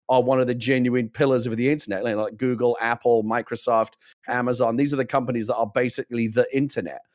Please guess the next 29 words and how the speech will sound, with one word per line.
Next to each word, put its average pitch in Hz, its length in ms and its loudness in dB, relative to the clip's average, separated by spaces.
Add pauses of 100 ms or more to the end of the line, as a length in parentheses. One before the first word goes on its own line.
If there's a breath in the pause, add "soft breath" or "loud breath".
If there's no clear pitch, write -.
(240)
And 127 120 2
so 127 200 4
they 139 240 4
have 131 180 2
the 127 120 0
infrastructure 127 600 -2
to 104 100 -8
do 131 120 0
it. 147 80 2
Sony 240 440 0
doesn't 202 320 0
have 190 360 -4
that. 65 220 -8 (460)
And 156 220 2
so 165 400 6
those 190 300 4
are - 20 0
the, 160 180 4
those 180 280 2
are 190 40 0
kind 165 200 2
of 139 80 2
the 139 100 2
inbuilt 139 420 0
advantages 123 640 -2
that 117 120 -10
Microsoft's 120 420 -4
gonna 117 200 -2
have. 113 320 0